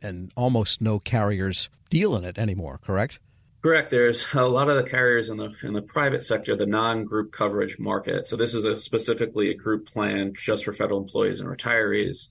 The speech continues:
Speaker 2: You could go to the private sector, and there's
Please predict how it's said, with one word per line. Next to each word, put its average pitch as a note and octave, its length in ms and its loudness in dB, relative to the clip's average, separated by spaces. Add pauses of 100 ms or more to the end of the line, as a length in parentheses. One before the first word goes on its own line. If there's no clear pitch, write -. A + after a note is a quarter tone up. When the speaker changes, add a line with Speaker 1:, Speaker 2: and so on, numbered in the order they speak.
Speaker 2:
You A2 160 -8
could - 260 0
go G#2 560 4
to - 140 -10
the G2 40 -2
private G2 300 0
sector, G2 320 -2
and F#2+ 80 0
there's F#2 220 -6